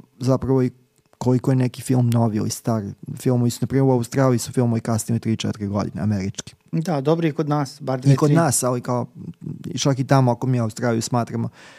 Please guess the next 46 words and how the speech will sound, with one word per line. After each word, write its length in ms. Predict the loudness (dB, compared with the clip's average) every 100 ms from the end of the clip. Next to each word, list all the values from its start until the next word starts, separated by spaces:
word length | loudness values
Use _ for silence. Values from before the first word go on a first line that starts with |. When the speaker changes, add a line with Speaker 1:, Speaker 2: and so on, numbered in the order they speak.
| -20 _ _
Speaker 1:
definitivno 520 | -2 0 0 -2 0 0
delom 200 | 2 4
Speaker 2:
Pa 40 |
dobro, 100 | 4
Speaker 1:
zapadnog 180 | 4 4
Speaker 2:
treba 200 | 4 4
da 60 | 4
Speaker 1:
sveta. 80 | 2
Speaker 2:
doputuje. 640 | 0 2 2 2 2 0
Speaker 1:
Da, 140 | -4 -4
da. 60 |
Speaker 2:
Ne, 220 | -2 -2 -2
ne 180 | 0
Speaker 1:
Da, 80 | 2
Speaker 2:
može 140 | 2 0
Speaker 1:
da. 100 | -2
Speaker 2:
to. 220 | -4 -6 -10 -20 -20 -20 -20 _ _
I 60 | 0
sad 220 | 0 2
dolazimo 420 | 2 2 0 -2
u 60 | 0
samu 300 | 2 2 2
završnicu 540 | 0 0 -2 -6 -6
osamdesetih 880 | -6 -6 -2 -2 -2 -4 -4 -8 -8 -6
i 140 | -2
jedan 260 | 0 0 -4
studio 380 | -4 -2 -2 -2
koga 260 | -4 -4 -2
Zoran 320 | 0 0 0
jako 300 | -4 -4 -6
voli, 320 | -4 -4 -6 -12 -20 _ _ _
koji 220 | -2 0
više 240 | -2 -2
ne 80 | -6
postoji. 540 | -6 -8 -2 -2 -2
Kako 300 | -4 -6 0
se 60 | 0
on 40 | 2
Speaker 1:
Nažalost. 280 | 0 -2
Speaker 2:
beše 100 | -6
zove? 320 | -6 -6 -8 -14 -20 -20 -20 -20 _ _ 0
Speaker 1:
On 140 | 2
se 80 | 2
zove 300 | 2 2 2 4 4
<laughs> 220 | 4 2
Karolko. 600 | 2 4 2 2 0